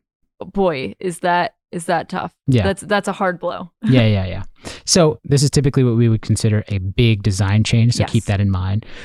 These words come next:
Speaker 2: Depending on the tools you're using, the setup of the character,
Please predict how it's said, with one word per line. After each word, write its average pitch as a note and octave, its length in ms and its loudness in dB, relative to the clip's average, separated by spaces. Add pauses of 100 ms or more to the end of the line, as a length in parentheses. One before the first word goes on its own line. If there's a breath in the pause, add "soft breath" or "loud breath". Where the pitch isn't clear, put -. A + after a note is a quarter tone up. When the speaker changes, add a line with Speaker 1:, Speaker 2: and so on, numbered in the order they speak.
(120)
Speaker 2:
Depending F3 340 6
on D#3 80 6
the C#3+ 60 4
tools F3+ 360 4
you're E3+ 80 6
using, C#3 540 4
the F#2+ 80 -4
setup C3+ 340 0
of A#2+ 80 2
the A#2+ 80 2
character, G#2+ 840 -2